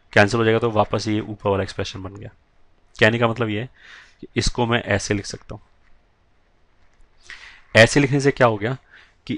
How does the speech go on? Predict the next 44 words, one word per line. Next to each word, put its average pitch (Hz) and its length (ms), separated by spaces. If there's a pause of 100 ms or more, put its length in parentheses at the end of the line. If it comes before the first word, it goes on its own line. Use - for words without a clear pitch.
अब - 400 (540)
जो 120 120
अभी 117 180
हमने 120 320
A 113 200
पॉइंट 107 240
बोला 98 180
था, 98 220 (1700)
क्या 110 140
बोला 110 220
था 127 160
कि 123 200
अगर 117 180 (100)
एफ 107 220
एक्स - 180
का 123 140
इंटीग्रेशन 117 560
में 117 200
जी 104 180
एक्स 104 180
आ 104 40
रहा 98 120
है, 123 140 (220)
एफ 107 220
एक्स 113 200
डी 107 100
एक्स 110 140
का 113 120
इंटीग्रल 110 400
अगर 110 220
जी 104 160
एक्स 98 200
है, 113 100 (540)
तो 120 120 (100)
एफ़ 110 260 (140)
टी 127 340
डी 110 220 (100)
टी 120 160
का 123 140
इंटीग्रल 113 440
जी 107 180
टी - 160
हो 101 100
जाएगा, 101 380